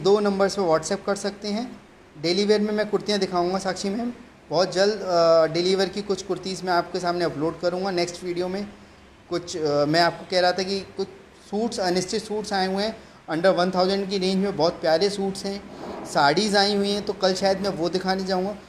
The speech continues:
उसके बाद मैं कुछ long kurtis daily wear और daily wear kurtis short,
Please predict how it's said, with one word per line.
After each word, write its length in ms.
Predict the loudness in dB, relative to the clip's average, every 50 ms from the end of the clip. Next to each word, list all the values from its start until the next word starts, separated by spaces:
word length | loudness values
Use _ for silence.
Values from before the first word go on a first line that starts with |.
| -20 -20 -12 -8
उसके 300 | -6 -6 -6 2 2 4 4
बाद 260 | 6 6 4 4 2
मैं 300 | 2 0 0 0 0 0 -2
कुछ 200 | -6 -6 -6 -2
long 300 | 2 2 2 2 2 0
kurtis 540 | 0 0 -2 0 -6 -8 -8 -8 -8 -4 0
daily 300 | 0 2 2 2 0 2
wear 300 | 2 2 4 2 0 -2 -6 -14 -20 -20 -20 -8 -4
और 800 | 0 2 4 4 4 4 6 6 6 4 4 2 0 -4 -10 -10 -4
daily 200 | -2 0 0 2
wear 140 | 4 4 2
kurtis 480 | 4 2 -2 -2 -2 -4 -6 -6 -6 -10 -14 -18 -20 -20 -20 -20 -20 -20 -20 -20 -20 -10 -2
short, 280 | 2 2 2 2 0